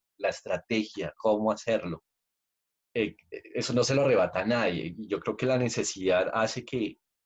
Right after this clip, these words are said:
las estrategias lleguen, ¿sí? Hay que perseverar y hay que lucharlas y hay que hacer y, y alianzas todo el tiempo. O sea,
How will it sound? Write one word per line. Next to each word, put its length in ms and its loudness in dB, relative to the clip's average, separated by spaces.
las 200 -6
estrategias 680 -8
lleguen, 440 -2
¿sí? 260 -2
Hay 100 2
que 120 -10
perseverar 800 0
y 60 4
hay 100 0
que 320 0
lucharlas 560 2
y 40 4
hay 60 0
que 100 -2
hacer 220 2
y, 200 -4
y 120 2
alianzas 560 2
todo 120 0
el 120 2
tiempo. 440 0
O 60 -8
sea, 300 -2